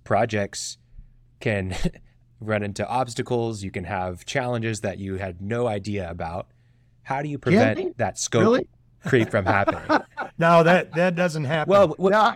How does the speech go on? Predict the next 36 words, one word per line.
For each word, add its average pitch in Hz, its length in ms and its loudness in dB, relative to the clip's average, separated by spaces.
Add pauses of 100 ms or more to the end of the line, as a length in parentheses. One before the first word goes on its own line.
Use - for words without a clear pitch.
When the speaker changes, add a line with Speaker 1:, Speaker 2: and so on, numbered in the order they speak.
Speaker 1:
well, 185 160 0
with 175 180 2
Speaker 3:
Um, 131 60 -4
Speaker 1:
that, 160 220 0
the 123 60 -2
challenge 143 440 -2
is 117 180 -2
how 123 160 -2
do 160 80 -4
you 143 100 -2
price 135 380 -2
accurately 127 640 0
if 117 140 -2
then 120 420 0
all 117 220 0
of 117 80 -8
a - 20 -12
sudden 123 180 -2
this 117 140 -4
challenge 120 400 -4
comes 113 300 -6
up? 123 240 -2
Now 101 180 -2
do 98 100 -8
you 107 440 -4 (100)
have 104 260 -4
a, 95 400 -4 (520)
you 113 120 -6
know, 92 400 -2 (600)
um, 87 500 -8 (380)
something 117 240 -2
that 101 100 -2
you, 101 180 -4 (280)
you 110 160 -2
add 104 240 0
on 107 380 -4